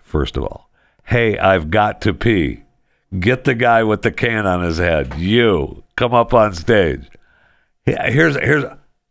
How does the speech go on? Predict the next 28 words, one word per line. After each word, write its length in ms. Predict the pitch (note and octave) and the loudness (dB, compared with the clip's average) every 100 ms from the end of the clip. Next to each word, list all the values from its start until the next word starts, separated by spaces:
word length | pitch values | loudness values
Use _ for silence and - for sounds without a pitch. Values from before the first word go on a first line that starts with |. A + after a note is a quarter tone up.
| _ _ F2 | _ _ -8
no. 720 | G2+ C3+ D#3+ F#3 G3+ G3+ F3 - | 0 2 4 4 4 2 -4 -6
<laughs> 40 | - C6+ - - - - - - - - - B3 - C4 - - - - A2+ | -6 -4 -8 -8 -6 -6 -6 -8 -8 -12 -10 -8 -6 -4 -4 -8 -8 -6 -2
Uh, 200 | E3 E3 E3+ | 2 4 4
you're 140 | F3 | 0
looking 240 | F#3 F#3 | 0 0
for 140 | E3+ E3+ | 0 0
somebody 440 | - F#3 F#3 F3 | 2 2 2 2
to 100 | D#3+ | 0
pee 300 | D#3 F#3 G3 | -2 0 2
on? 360 | F#3+ F#3 F#3+ D#3+ - _ | 4 4 2 -4 -14 _
No, 340 | G#2 C3+ G3 G#3+ | -12 -2 0 0
thanks. 640 | G3+ F#3 F3+ F#3+ - - - - _ _ _ - | 2 2 2 -2 -6 -14 -18 -20 _ _ _ 0
I'm 320 | F#3+ G#3 F#3 | 0 0 2
good 220 | G#3+ G3+ | 2 4
right 300 | F#3+ F#3+ F#3+ | 2 2 2
here. 580 | D#3 F3+ E3+ G2+ C#2 - _ _ _ _ _ _ - | 2 4 4 0 -2 -10 _ _ _ _ _ _ -2
Ask 360 | F#3+ G3 E3 | 0 -2 -2
that 420 | E3+ F3+ F#3 F3+ | -2 0 -2 -2
guy. 500 | D3 D3 A#2 E2+ B1 - _ _ _ _ _ _ _ | -2 0 0 0 -4 -10 _ _ _ _ _ _ _
He 100 | - | 0
didn't 200 | D#3+ G3+ | 2 2
have 140 | F#3 D#3+ | 0 0
to 80 | D#3 | 0
go. 360 | C3 C#2 - - | 2 0 -4 -4
And 160 | F3 | -2
he 80 | A3 | 0
loved 340 | A3+ A#3 A#3 G3 | 2 2 2 0
it. 380 | D3 G2 - | -2 -4 -10